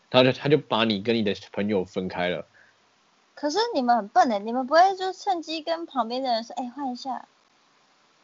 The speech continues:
Speaker 1: 哦，小时候那个时候还不知道啊，那个时候只知道，哎，现在要猜拳，可能要玩什么之类的。然后他就会说，“哎，那站起来啊”之类的啊，对不对？而且你也不可能在人家找到伴的时候，别，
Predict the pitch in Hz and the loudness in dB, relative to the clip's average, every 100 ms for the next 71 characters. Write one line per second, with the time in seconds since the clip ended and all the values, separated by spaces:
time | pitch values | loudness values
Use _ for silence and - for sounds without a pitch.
0 | - 165 151 _ _ _ _ _ - - | -2 -2 -2 _ _ _ _ _ -6 0
1 | 117 113 131 160 156 156 135 131 127 107 | 2 2 0 2 4 4 4 2 -2 -4
2 | 117 117 107 107 92 87 90 _ _ - | -6 -4 0 2 0 -2 -10 _ _ 0
3 | 170 143 156 135 120 131 139 110 - _ | 0 2 0 0 -2 -2 -2 -6 -12 _
4 | - 170 165 - 147 143 110 101 101 107 | -4 0 0 0 0 0 -2 -4 -4 0
5 | 127 95 107 98 85 90 92 82 80 - | 2 0 -2 -8 -8 -2 -2 -2 -6 -14
6 | _ _ _ _ _ _ _ _ _ - | _ _ _ _ _ _ _ _ _ 2
7 | 113 123 123 127 127 131 185 214 233 233 | 6 6 4 0 -2 -4 -4 -4 -4 -4
8 | - 214 202 220 175 131 127 139 151 143 | -8 -8 0 2 2 -2 -2 -2 -4 -4
9 | 143 139 131 123 120 _ _ - 92 87 | -2 0 0 -4 -10 _ _ -8 -6 -4
10 | 85 - _ _ - - 175 170 165 185 | -6 -12 _ _ -6 4 6 8 4 2
11 | 180 139 131 175 180 - _ - 135 160 | 4 2 2 0 -2 -4 _ -2 0 4
12 | 135 156 156 135 127 117 135 127 - 156 | 4 2 0 -4 -4 -6 -4 -6 -8 -10